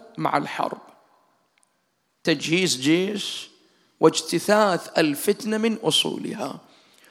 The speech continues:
وبالفعل جهز الإمام عليه السلام جيشاً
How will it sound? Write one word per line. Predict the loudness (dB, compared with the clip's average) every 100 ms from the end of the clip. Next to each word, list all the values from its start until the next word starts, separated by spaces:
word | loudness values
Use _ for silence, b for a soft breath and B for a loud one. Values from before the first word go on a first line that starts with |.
| b b b 2
وبالفعل | 6 6 6 6 8 6 4
جهز | 4 4 4 2 4
الإمام | 4 6 10 10 8 4
عليه | 4 4 4
السلام | 4 4 6 6 4 2
جيشاً | 6 6 6 4 0